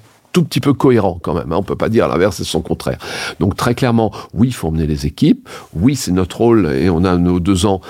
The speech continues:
euh, pour, pour faire ça, pour entraîner les équipes et leur donner envie et de, d'évoluer, d'avancer. Parce que là, c'est beaucoup plus que de mettre en place des outils comme on a,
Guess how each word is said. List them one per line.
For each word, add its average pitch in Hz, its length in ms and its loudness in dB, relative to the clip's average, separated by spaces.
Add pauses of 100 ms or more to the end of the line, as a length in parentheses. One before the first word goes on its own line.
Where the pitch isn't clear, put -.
(260)
euh, 87 200 -2
pour, - 240 -8
pour - 220 -6
faire 85 180 -2
ça, 98 200 0
pour 87 220 -4
entraîner 90 440 0
les 78 180 0
équipes 110 300 -4
et 87 60 0
leur 78 160 0
donner 87 260 2
envie 120 420 0 (300)
et 85 100 2
de, 85 220 2
d'évoluer, 92 540 2
d'avancer. 92 480 0 (180)
Parce 85 160 -4
que - 100 -2
là, 147 200 4 (280)
c'est - 200 -4
beaucoup 127 240 0
plus 147 180 0
que - 100 -2
de 110 60 4
mettre 107 180 4
en 95 60 0
place 101 220 0
des 85 180 -2
outils - 340 -10
comme 73 200 -4
on 85 100 2
a, 78 60 4